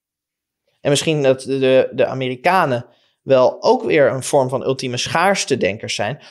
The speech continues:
omdat zij geëmigreerde Europeanen zijn. Dus weer een migratietocht. Heeft dit keer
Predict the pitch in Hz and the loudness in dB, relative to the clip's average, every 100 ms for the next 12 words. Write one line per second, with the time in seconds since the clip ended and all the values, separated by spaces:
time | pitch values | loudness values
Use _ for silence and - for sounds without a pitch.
0 | _ - 180 156 - 120 110 139 - _ | _ -2 0 0 0 2 2 0 -4 _
1 | _ _ _ _ - - - 170 165 156 | _ _ _ _ -8 -4 0 2 0 0
2 | 180 240 294 160 143 143 160 202 269 359 | 2 2 4 4 4 4 4 2 4 4
3 | 208 147 113 131 - 156 151 - 147 226 | 4 0 -2 -6 -10 -8 -8 -8 0 4
4 | 214 147 156 151 170 220 240 - 127 131 | 4 2 2 0 2 2 0 -4 -2 0
5 | 90 - - _ _ _ _ _ _ _ | 0 -4 -16 _ _ _ _ _ _ _
6 | _ _ _ _ _ _ _ _ _ _ | _ _ _ _ _ _ _ _ _ _
7 | - 127 139 139 143 127 - | -8 -4 -2 0 0 0 -2